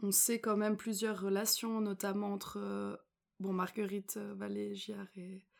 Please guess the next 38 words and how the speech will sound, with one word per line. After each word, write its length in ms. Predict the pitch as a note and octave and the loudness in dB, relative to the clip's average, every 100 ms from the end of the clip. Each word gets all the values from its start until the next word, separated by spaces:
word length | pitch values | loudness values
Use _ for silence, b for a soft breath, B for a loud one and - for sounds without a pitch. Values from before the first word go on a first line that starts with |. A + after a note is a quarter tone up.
| b _ - | b _ -10
et 200 | F3 F3 | -8 -6
son 180 | - F3+ | -6 -6
mari, 240 | F3+ A#3+ | -2 2
<laughs> 400 | G3+ G3 A3 - | 4 8 8 10
forcément 160 | A3+ A3 | 10 8
Édouard 300 | G3+ G3 G3+ | 6 2 0
Valette, 400 | G3+ G3+ A3+ - B B B B | 2 2 2 -4 B B B B
mais 100 | G3+ | 6
aussi 240 | G3 - | 6 6
avec, 300 | G#3+ F#3+ F3+ | 4 2 0
euh, 80 | F#3 | -2
Fred 280 | F3 A3 A3 | -2 -4 -4
Fay, 280 | - A#3+ A3+ | -4 0 0
qui 100 | G#3+ | -2
était 120 | F#3+ | -6
un 120 | F#3 | -4
autre 220 | F#3+ G3 G#3+ | -4 -4 -8
artiste 360 | - - - | -10 -8 -6
rattaché 420 | G3+ G3 G3 - | -6 -6 -4 -4
à 40 | G3+ | -4
l'école 280 | F#3+ G3 F#3+ | -6 -6 -6
de 100 | F#3+ | -4
Savièse. 720 | G#3 G3 G3+ G#3 G#3+ G#3+ - B B B B B | -4 -4 -4 -2 -2 -4 -8 B B B B B
Enfin, 100 | F#3+ | 2
il 80 | G3 | 8
y 60 | G3 | 8
avait 240 | F#3 B3 | 8 6
comme 180 | A#3 G#3 | 4 2
ça 220 | A3 G3+ | 2 0
des, 240 | F#3+ F#3+ | 2 0
des 180 | E3+ F#3 | 2 2
liens 280 | F#3 G3+ G#3 | 2 2 2
entre, 340 | F3+ F3 - | 0 -4 -8
euh, 160 | F#3+ F#3+ G3 | -6 -6 -6
entre 260 | F#3+ F#3 - | -8 -8 -6
plusieurs 340 | G3 F#3+ G3 | -4 -2 -2
artistes, 400 | G#3+ - G#3 - | -2 -6 -8 -6
mais 280 | F#3+ F#3 F3+ | -6 -6 -8